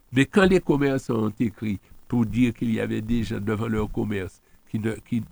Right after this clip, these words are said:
qui les empêchaient de travailler parce que tel les clouteurs, tel, et cetera, le docteur Aliker avait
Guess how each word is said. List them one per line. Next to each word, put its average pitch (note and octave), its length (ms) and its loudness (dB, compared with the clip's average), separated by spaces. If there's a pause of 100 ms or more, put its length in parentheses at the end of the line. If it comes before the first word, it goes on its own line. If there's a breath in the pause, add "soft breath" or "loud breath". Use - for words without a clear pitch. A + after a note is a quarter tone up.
(120)
qui B2 100 -2
les A2 220 -2
empêchaient A2 380 -6
de G#2 100 -8
travailler G#2 460 -6
parce F#2 180 -8
que - 80 -8
tel - 320 -2
les A2+ 120 -2
clouteurs, G#2+ 600 -4
tel, A#2 160 -6
et G#2+ 120 -4
cetera, A2+ 460 -2 (280 soft breath)
le - 80 -8
docteur C3 380 0
Aliker C#3 340 -2
avait A2 320 -2